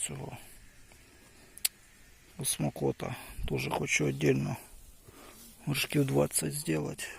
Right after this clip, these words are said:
подивлюсь. Ладно, щас корні передивляюсь, де лучше, і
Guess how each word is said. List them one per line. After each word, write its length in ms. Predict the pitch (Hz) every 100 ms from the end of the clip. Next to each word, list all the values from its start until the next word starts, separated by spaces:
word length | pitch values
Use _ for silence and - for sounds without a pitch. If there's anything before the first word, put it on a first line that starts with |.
| -
подивлюсь. 720 | 160 147 160 156 - - - - - - - - - - - - - - - - - - - - - - - - - - - - - - - - - - -
Ладно, 420 | 175 180 165 -
щас 260 | - 156 -
корні 380 | - 156 151 147
передивляюсь, 880 | 160 156 147 160 170 156 147 135
де 100 | 143
лучше, 480 | 151 160 151 - 147
і 280 | 143 147